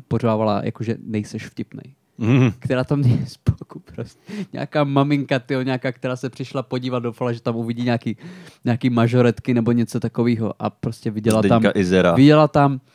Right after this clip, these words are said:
Speaker 1: třiadvacetiletého stand-up komika bez práce, který studuje politologii a zkouší bavit lidi, kteří ho buď neslyší, nebo slyšet nechtějí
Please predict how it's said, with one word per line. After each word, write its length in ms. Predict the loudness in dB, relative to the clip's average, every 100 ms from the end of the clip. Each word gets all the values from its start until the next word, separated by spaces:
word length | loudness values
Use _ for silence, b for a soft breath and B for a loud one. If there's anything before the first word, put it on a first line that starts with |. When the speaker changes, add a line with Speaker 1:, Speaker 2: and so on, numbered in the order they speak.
| b
Speaker 1:
třiadvacetiletého 880 | -4 0 0 0 -6 -6 -4 0 0
stand-up 420 | 0 -2 -2 -2 -2
komika 360 | -6 -4 -6
bez 220 | -6 -6
práce, 520 | -4 -6 -6 -8 -14 -14 b b b b b _
který 240 | -4 -4
studuje 340 | -4 0 2 4
politologii 640 | 2 -2 0 0 0 -4
a 120 | -6
zkouší 760 | -8 -6 -4 -4 -8 -8 -8 -8
bavit 400 | -2 0 0 -2
lidi, 300 | -4 -6 -6
kteří 260 | -6 -6 -4
ho 60 |
buď 340 | 0 0 0 -4
neslyší, 520 | -6 -4 -8 -6 -6
nebo 220 | -4 -4
slyšet 320 | -6 -8 -6
nechtějí 420 | -8 -8 -10 -10